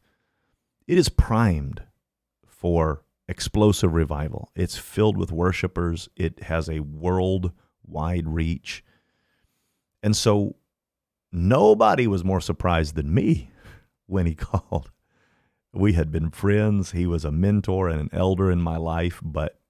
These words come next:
I did not expect this. I loved South Haven and the Memphis area, and I still do. It was, outside of leaving Fort Myers, leaving South Haven was the,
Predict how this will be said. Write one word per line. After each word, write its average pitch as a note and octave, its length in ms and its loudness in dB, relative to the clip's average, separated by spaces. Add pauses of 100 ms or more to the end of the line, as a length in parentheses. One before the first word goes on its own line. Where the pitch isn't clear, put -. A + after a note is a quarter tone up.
(180)
I E2 160 -2
did D#2+ 180 -4
not E2 220 -2
expect - 460 -6
this. G2+ 240 -2
I - 180 -6
loved E2+ 480 -2
South E2 360 -6
Haven F#2+ 420 -2 (320)
and D#2 120 -4
the D2+ 60 -4
Memphis F#2 340 0
area, G#2+ 380 0
and F2 100 -4
I F2+ 60 -2
still A#2+ 320 0
do. A#2 360 0 (720)
It B2 140 0
was, G2+ 320 2 (640)
outside D#3 400 2
of A#2 140 2
leaving A2+ 280 2
Fort - 240 -2
Myers, D2+ 540 -2 (280)
leaving G#2+ 460 2
South F2 300 -4
Haven D#2+ 360 0
was D2+ 340 -2
the, D2 340 -4